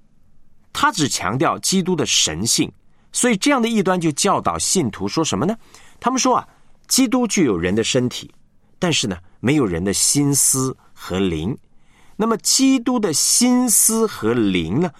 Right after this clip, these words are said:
则是来自于神的儿子的神性。那弟兄姐妹，你再听清楚，很有意思的。他们只强调基督的神性，所以教导信徒说，基督啊，是具有人的身体，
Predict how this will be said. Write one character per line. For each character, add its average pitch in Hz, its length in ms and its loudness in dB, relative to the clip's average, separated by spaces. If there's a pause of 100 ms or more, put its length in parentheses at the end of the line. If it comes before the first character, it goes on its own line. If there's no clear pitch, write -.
(400)
则 127 220 0
是 156 160 0
来 95 380 0
自 131 260 0
于 90 220 -2 (160)
神 131 520 2
的 165 120 0 (100)
儿 104 260 0
子 127 220 0
的 87 180 -6 (160)
神 85 540 -4
性。 - 260 0 (440)
那 92 140 -4 (320)
弟 131 100 -2
兄 131 120 0
姐 107 120 0
妹， 104 120 0
你 90 120 -2
再 107 160 -2
听 110 220 -4
清 107 200 -4
楚， 87 100 -8
很 107 160 -4
有 107 100 2
意 95 140 0
思 - 200 -4
的。 - 160 -12 (500)
他 247 120 0
们 285 80 -4
只 170 140 0
强 117 260 -2
调 156 180 2
基 151 200 0
督 147 120 0
的 123 80 0
神 87 360 -4
性， 101 260 -4
所 - 160 -2
以 202 60 -4
教 214 180 0
导 127 140 2
信 143 200 0
徒 113 140 -6
说， 156 220 -2 (320)
基 262 200 4
督 254 180 0
啊， 160 140 2 (200)
是 262 340 2
具 151 200 0
有 95 120 2
人 85 260 0
的 127 120 2
身 175 280 0
体， - 240 -10